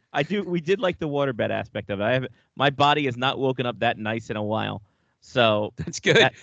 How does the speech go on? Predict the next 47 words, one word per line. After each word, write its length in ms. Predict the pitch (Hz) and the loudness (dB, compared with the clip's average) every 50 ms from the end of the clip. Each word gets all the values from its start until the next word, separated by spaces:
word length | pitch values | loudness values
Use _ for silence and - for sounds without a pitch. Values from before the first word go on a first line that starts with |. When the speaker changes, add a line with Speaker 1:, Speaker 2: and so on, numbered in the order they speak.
| - - | -10 -2
Speaker 2:
Maybe 260 | 151 147 175 240 302 | 4 6 6 6 6
Speaker 1:
that's 80 | 302 285 | 6 4
Speaker 2:
I 20 | |
just 220 | 247 185 226 180 - | 4 4 2 -4 -4
need 140 | 214 - 165 | -4 -4 -4
a 40 | |
second 520 | 151 - - - 175 185 - 208 165 117 - | -4 -4 -2 0 0 0 0 -4 -6 -6 -6
bed. 300 | - 95 78 76 82 90 _ _ _ _ _ _ _ _ _ _ _ _ _ _ _ | -6 -6 -6 -6 -10 -14 _ _ _ _ _ _ _ _ _ _ _ _ _ _ _
Maybe 240 | - 139 170 202 190 | -2 0 2 4 4
I 80 | 202 196 | 4 4
Speaker 1:
<laughs> 120 | - - | 2 -2
Speaker 2:
keep 200 | 185 175 190 - 170 127 | -8 -4 -2 -2 -2 0
the 80 | - | -2
Speaker 1:
Second. 80 | 165 165 | -2 -2
Speaker 2:
water 300 | 151 175 185 185 196 170 | 0 0 0 0 0 -2
bed, 420 | - - 127 117 113 113 127 120 - _ _ _ _ _ - - | -4 -6 -6 -4 -4 -6 -8 -10 -16 _ _ _ _ _ -16 -10
and 180 | - 127 135 131 | -8 -6 -4 -4
when 160 | 170 170 147 | -4 -4 -4
you 100 | 143 147 | -6 -10
guys 260 | 139 165 165 160 135 | -6 -4 -4 -4 -6
show 340 | - - - 147 139 139 143 | -8 -12 -10 -8 -6 -4 -4
up, 260 | 160 180 151 - _ _ _ _ _ _ _ - - | -2 -2 -2 -4 _ _ _ _ _ _ _ -8 -8
I 60 | 135 | -6
just 260 | 123 147 151 131 - | -4 -6 -8 -6 -4
get, 180 | 139 156 160 - | -4 -4 -2 -2
like, 240 | 151 139 131 - | -4 -4 -4 -6
a 100 | - 127 | -8 -8
second, 520 | 113 - - - 151 147 - 160 147 139 - | -8 -8 -4 -4 -4 -4 -2 -4 -6 -6 -6
like, 240 | - 123 123 117 113 | -4 -6 -6 -6 -6
mattress, 500 | 117 120 131 160 175 - - 123 110 104 - | -4 -2 -2 -2 -2 -2 -4 -8 -8 -8 -6
'cause 180 | - 156 131 | -6 -4 0
I've 180 | 156 147 151 151 | 2 2 2 2
already 280 | 170 175 185 190 180 170 | 2 2 2 2 0 -2
got 200 | 139 160 165 165 | -2 -2 -2 -2
another 340 | 165 143 143 143 135 131 127 | -4 -6 -6 -6 -6 -6 -6
twin 340 | 110 - 160 147 135 139 127 | -6 -6 -6 -6 -6 -6 -8
size 300 | - - 127 120 113 - | -6 -4 -4 -4 -4 -6
frame 480 | - - 143 160 185 160 120 110 104 | -8 -8 -6 -4 -2 -4 -4 -4 -6
in 120 | 101 110 110 | -8 -8 -8
the 80 | 95 90 | -8 -6
house. 380 | 107 101 98 104 104 - - _ _ _ _ _ _ _ | -4 -2 -2 -2 -4 -6 -12 _ _ _ _ _ _ _
I 80 | - 139 | -2 0
just 200 | 147 156 139 123 | 0 0 0 -2
ikea, 680 | - 139 135 - - - 165 160 160 160 143 131 127 120 - | -4 -6 -6 -6 -10 -8 -4 0 0 0 0 0 -2 -4 -4
I 180 | - 123 131 127 | -2 -2 -2 -2
just, 240 | 131 147 139 - - | -2 -6 -8 -4 -2
like, 220 | 139 127 123 117 | -2 -2 -2 -4